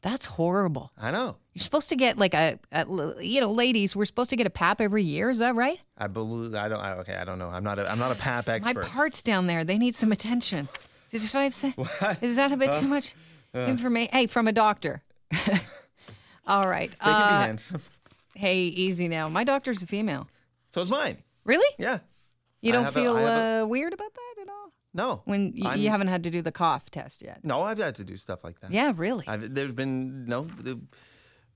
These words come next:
Speaker 2: poking and prodding and whatnot, and I have been okay. I haven't had to do, like, the full examination that, uh, I know you, you do when you get a little bit older, but I don't have a problem with a lady doctor. Actually, I'm more comfortable with a lady doctor.
Speaker 1: Really?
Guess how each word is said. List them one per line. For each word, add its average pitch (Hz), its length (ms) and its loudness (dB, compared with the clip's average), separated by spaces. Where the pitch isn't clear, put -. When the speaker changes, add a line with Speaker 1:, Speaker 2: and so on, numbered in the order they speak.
Speaker 2:
poking 170 400 -2
and 160 120 -4
prodding 151 440 0
and 156 120 -2
whatnot, 156 460 -2
and 156 140 -2
I 143 140 -2
have 139 280 -2
been 143 240 -2
okay. 139 340 -2
I 113 40 0
haven't 110 180 -2
had 117 180 -4
to 123 40 -12
do, 117 140 -4
like, 110 160 -2
the 117 100 -4
full 127 340 -2
examination 104 800 -4
that, 95 220 -8
uh, 92 120 -4
I - 80 -6
know 107 140 -2
you, 98 140 -6
you 101 400 -8
do 101 180 -6
when 98 140 -4
you 95 80 -6
get 92 140 -8
a 90 40 -10
little 90 200 -10
bit 95 160 -10
older, 113 340 -6
but 98 260 -6
I 107 160 -2
don't 139 200 -4
have 127 180 -6
a 123 40 -10
problem 131 320 -4
with 110 120 -8
a 104 40 -6
lady 117 320 -6
doctor. 123 360 -6
Actually, 127 460 -4
I'm 135 100 -2
more 160 140 -2
comfortable 139 440 -6
with - 120 -16
a 67 60 -18
lady 57 220 -20
doctor. - 340 -20
Speaker 1:
Really? 208 520 -2